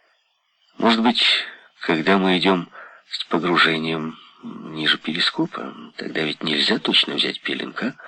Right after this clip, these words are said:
С нашей теперешней аппаратурой нельзя. А для чего нам дают новую?» «Да не знаю, не знаю. В повестке совещания ничего про это не было.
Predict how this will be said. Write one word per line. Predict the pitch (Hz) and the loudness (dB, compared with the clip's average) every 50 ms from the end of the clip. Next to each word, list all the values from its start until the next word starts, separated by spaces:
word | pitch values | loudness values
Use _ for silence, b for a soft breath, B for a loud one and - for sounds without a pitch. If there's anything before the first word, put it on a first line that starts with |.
| B B B B B B B B B B B B B B B B B B B B _ _ _ - - - - - | B B B B B B B B B B B B B B B B B B B B _ _ _ -20 -16 -14 -8 -6
С | - - - | -4 -2 0
нашей | 156 165 - - - 151 | 2 4 4 4 2 2
теперешней | - - - 151 143 139 - - 143 135 | 0 0 2 2 4 4 4 4 4 4
аппаратурой | 127 - 123 123 123 - - 120 131 135 131 | 2 4 2 2 2 2 0 0 0 0 0
нельзя. | 123 98 73 69 - - 73 - - 58 62 62 123 - - - - - - 110 | 0 0 0 0 0 0 0 -2 -2 -2 -4 -6 -8 -10 -10 -10 -8 -4 -2 -2
А | 110 | 0
для | 107 120 127 | 4 4 6
чего | 123 - - 135 120 101 | 6 6 6 6 4 2
нам | 85 82 80 78 76 | 2 0 -2 -2 0
дают | - 82 80 78 - | 0 0 0 -2 -2
новую?» | 78 76 69 65 67 76 82 - B B B B B B B B B B B _ - | -2 -2 -2 -2 -2 -4 -6 -8 B B B B B B B B B B B _ -16
«Да | - - - 95 | -14 -10 -10 -8
не | - 120 135 | -6 -4 -4
знаю, | - 110 107 104 101 101 92 82 78 | -2 -2 -2 -2 -2 -4 -4 -6 -6
не | 78 - | -4 -4
знаю. | - - - - 64 - - - B B B B B B B B B B | -4 -4 -4 -8 -8 -8 -10 -14 B B B B B B B B B B
В | - - - | -12 -6 2
повестке | - - 113 127 131 - - - 147 | 6 6 8 8 6 4 2 0 0
совещания | - - 131 135 131 - - 135 131 127 127 123 123 117 - - | 2 4 4 4 6 6 6 6 6 6 6 4 4 4 4 4
ничего | 104 110 110 110 - - 117 117 | 4 4 4 6 6 6 6 4
про | 117 - 113 | 4 4 2
это | 110 104 113 | 2 2 2
не | 110 104 95 82 | 2 2 0 -2
было. | 62 65 69 - - - | -2 -4 -6 -6 -8 -10